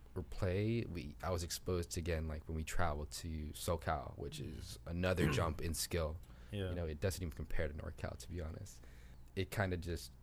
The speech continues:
Speaker 1: kept on making me aware of, like, hey, there's more. There's more to this. There's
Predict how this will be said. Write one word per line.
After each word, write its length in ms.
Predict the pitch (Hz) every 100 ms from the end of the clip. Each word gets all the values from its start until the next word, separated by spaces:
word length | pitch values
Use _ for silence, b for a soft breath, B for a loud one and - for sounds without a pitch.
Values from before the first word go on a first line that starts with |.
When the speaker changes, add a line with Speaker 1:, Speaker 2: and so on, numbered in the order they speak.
| - -
Speaker 1:
kept 240 | 98 -
on 340 | 98 90 85 - - - - - - - - - -
making 280 | 107 101 101
me 160 | 95
aware 300 | 90 85 87
of, 80 | 87 - -
like, 140 | 80
hey, 160 | - 87
there's 220 | 90 92
more. 380 | 87 90 82 82 92
There's 180 | 92 87
more 160 | 90
to 120 | -
this. 240 | 87 80 -
There's 200 | 92